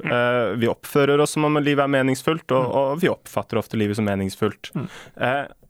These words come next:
Speaker 2: og når det kommer til moral, ja, vi er ikke helt enige om, eh, de moralske skillelinjene alltid,
Speaker 1: Hmm.
Speaker 2: men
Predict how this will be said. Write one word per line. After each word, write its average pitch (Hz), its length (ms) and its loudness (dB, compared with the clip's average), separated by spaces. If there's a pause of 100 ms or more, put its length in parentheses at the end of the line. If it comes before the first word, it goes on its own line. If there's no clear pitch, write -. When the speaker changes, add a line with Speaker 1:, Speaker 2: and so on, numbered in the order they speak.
Speaker 2:
og - 360 -4
når 120 100 4
det 120 60 -4
kommer 107 200 0
til 113 100 0
moral, 123 600 2
ja, 117 200 2
vi 120 80 0
er 110 60 0
ikke 127 140 -2
helt 113 180 -2
enige 107 540 2
om, 104 280 2
eh, 107 180 0
de 117 140 -2
moralske 107 420 0
skillelinjene 104 520 0
alltid, 113 320 -4
Speaker 1:
Hmm. 190 80 2
Speaker 2:
men 147 120 2